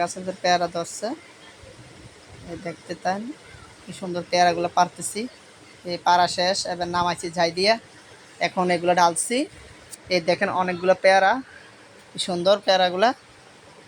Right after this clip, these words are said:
দেখতে। এই দেখেন, একটা একটা এখন সুন্দর করে তুলব ঝাইতে।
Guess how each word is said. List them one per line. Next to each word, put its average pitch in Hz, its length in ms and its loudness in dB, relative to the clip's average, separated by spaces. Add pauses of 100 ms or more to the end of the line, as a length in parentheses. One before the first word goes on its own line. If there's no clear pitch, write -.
(120)
দেখতে। - 300 -4 (1700)
এই 180 160 -2
দেখেন, 208 300 0 (640)
একটা - 180 -4 (100)
একটা - 160 -4 (100)
এখন 175 140 -4 (100)
সুন্দর 175 300 0 (100)
করে 175 200 -2
তুলব 170 220 -6 (680)
ঝাইতে। 170 320 -2